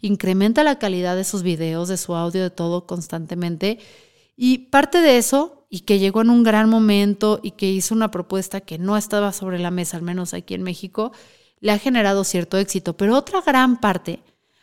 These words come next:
ha sido la insistencia de las masas por intentar cancelarlo. O sea, cada vez que hemos intentado cancelar a Chumel, le hemos generado una amplificación impresionante. Entonces, esos son mis piensos sobre las noticias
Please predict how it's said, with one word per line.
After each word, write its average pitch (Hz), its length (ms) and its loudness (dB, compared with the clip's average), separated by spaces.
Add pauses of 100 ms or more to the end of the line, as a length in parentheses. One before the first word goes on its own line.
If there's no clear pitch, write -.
(120)
ha 226 100 -4
sido 311 260 2
la 330 120 4
insistencia 247 680 0
de 294 80 4
las 190 180 0
masas 208 360 0
por 254 160 2
intentar 190 440 -2
cancelarlo. 202 760 -4 (480)
O 202 100 -4
sea, 190 160 0
cada 262 300 4
vez 247 180 2
que 208 120 0
hemos 208 260 0
intentado 185 500 -2
cancelar 180 420 -4
a 180 140 -2
Chumel, 269 400 -2 (220)
le 233 180 6
hemos 240 320 4
generado 226 640 0 (320)
una 220 220 0
amplificación 208 960 -2
impresionante. 156 1000 -14 (520)
Entonces, 262 500 0
esos 269 320 2
son 262 420 6
mis 233 300 4
piensos 247 560 2
sobre 190 380 -4
las 185 200 -4
noticias 214 800 0